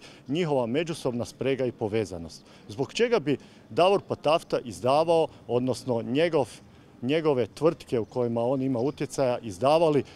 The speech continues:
izvanredni broj koji će izaći u petak? Meni je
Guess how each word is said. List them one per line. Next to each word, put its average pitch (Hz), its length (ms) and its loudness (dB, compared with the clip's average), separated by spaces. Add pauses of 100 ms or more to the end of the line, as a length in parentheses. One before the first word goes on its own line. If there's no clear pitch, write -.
(120)
izvanredni 139 680 0
broj 147 320 6
koji 123 220 -2
će 113 140 -6
izaći 120 400 -2
u 107 40 -2 (100)
petak? 113 300 -2 (680)
Meni 208 300 2
je 190 180 2